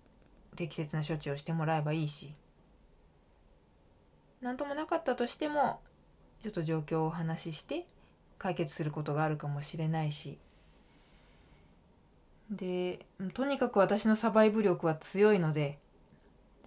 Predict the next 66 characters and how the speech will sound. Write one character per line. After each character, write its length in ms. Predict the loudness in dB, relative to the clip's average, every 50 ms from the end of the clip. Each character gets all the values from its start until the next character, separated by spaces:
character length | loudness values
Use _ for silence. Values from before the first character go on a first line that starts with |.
| -20 -20 -20 _ -20 -20 -20 -20 _ -20 -20 -20 -20 -20 _ -20 _ -20 -20 -20 -20 -20 -20 -20 -16
心 380 | -12 -8 -4 0 2 2 4 4
に 280 | 2 2 0 0 -2 -6 -14 -20 _ -20 -20 -20 -16
負 140 | -10 -4
担 220 | 0 2 4 4 4
が 100 | 4 4
本 180 | 4 4 2 2
当 160 | 2 2 4
に 100 | 4 2
か 120 | 2 2
か 120 | 2 4 4
る 100 | 4 4
前 260 | 2 2 2 2 2
に、 220 | 0 -2 -4 -10 -16 -20 _ _ _ -20 -20 -20 -20 _ _ _ _ _ _ -20 -16 -10
自 160 | -6 -4 0 2
分 180 | 4 4 6
を 80 | 6 4
生 120 | 4 4
き 80 | 6 6
延 80 | 6
ば 140 | 8 6 6
す 200 | 4 2 -6 -10 -8 -6 -2
手 100 | 0 2
段 280 | 2 2 2 0 -2
を 160 | -4 -4 -6 -10 -18 -8 -2 0
取 100 | 0 0
っ 40 | 0
て 120 | -2 -4
し 140 | -4 -2 0
ま 160 | 0 0 0
う 140 | -2 -4 -8 -14 -20 -20 -20 -20 _ _ -20 _ _ _ -20 _ _ -20 -20 -20 -20 -20 -20 -14
こ 120 | -10 -8 -4
と 100 | -2 -2
が 100 | 0 0
で 120 | 0 0
き 120 | -2 -2 0
る 120 | 0 0
の 120 | 0 0
で 120 | -2 -2 -2
ね、 180 | -2 -2 -2 -4 -6 -16 -20 -20 -20 -16 -8
あ 140 | -4 -2 0
の、 420 | 2 2 2 0 -2 -4 -6 -8 -8
そ 140 | -6 -6
う 20 | -6
い 40 | -4
う 20 |
結 180 | -4 -6 -6 -2
果 80 | -2
は 240 | 0 0 -2 -2 -6 -10 _ -20 -20 -16 -10
多 100 | -6 -4
分 140 | -2 -2 0
出 100 | -2 -2
て 240 | -4 -2 -4 -4 -4
く 160 | -4 -4 -2
れ 120 | -2 0
な 120 | 0 0 0
い 80 | 0
と 80 | 0 0
思 160 | 2 2 2
う 40 | 0
ん 40 | 0
で 80 | -2
す 100 | -4 -6
け 100 | -6 -6
れ 80 | -6 -4
ど 100 | -4 -2
も、 260 | -2 -2 -2 -2 -4